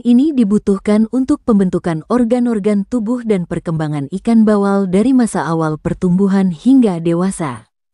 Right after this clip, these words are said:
Berbeda dari makanan alami, pakan buatan lebih cocok diberikan kepada ikan bawal dewasa.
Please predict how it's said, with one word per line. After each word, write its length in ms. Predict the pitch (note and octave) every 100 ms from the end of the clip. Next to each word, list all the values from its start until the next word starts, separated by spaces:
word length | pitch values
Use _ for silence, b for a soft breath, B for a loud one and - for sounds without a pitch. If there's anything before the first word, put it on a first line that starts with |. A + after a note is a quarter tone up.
| _ _ _ -
Berbeda 640 | G#3 A3+ G3+ A#3 A#3+ C#4
dari 220 | B3+ G#3+
makanan 400 | F#3 E3+ E3 D#3+
alami, 640 | C#3+ E3 F#3 F#3 E3 D#3 - _ _
pakan 400 | - A#3+ C#4 C#4
buatan 560 | B3 A3+ - G#3 G3+ G3
lebih 240 | F#3 F#3
cocok 400 | - D3+ B3 A3+
diberikan 640 | G3 F3+ G3 G3+ A3+ A3+ A3
kepada 400 | G3+ F3 D#3 C#3+
ikan 400 | F3 F3+ F3 F3
bawal 400 | G3+ G#3+ E3+ D#3
dewasa. 720 | E3+ F3 G3+ - D#3 A2+